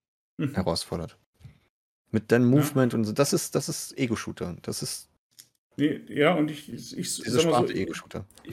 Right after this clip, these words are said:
Speaker 1: ich, ich freu mich halt, wenn diese Situationen nicht planmäßig kommen, weil ich's drauf anlege, sondern wenn sie zufällig kommen,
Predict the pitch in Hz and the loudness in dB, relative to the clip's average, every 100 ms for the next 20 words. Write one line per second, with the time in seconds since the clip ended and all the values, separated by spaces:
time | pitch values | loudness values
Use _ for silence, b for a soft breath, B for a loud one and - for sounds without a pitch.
0 | - 190 185 175 - - 156 175 160 151 | -6 -4 0 -2 0 4 6 6 4 2
1 | 151 143 143 147 139 139 131 127 147 139 | 2 0 0 -2 -2 0 0 2 0 0
2 | 139 139 131 175 175 - - 180 196 165 | 0 0 2 2 0 -4 -2 0 2 2
3 | 135 139 127 123 135 160 160 165 135 127 | 0 0 -4 -2 -4 -2 -2 -2 0 0
4 | 131 131 131 131 127 127 123 156 135 117 | 0 0 -2 -4 -4 -4 -6 -6 -4 -4
5 | 113 113 113 131 - | -4 -8 -6 -6 -8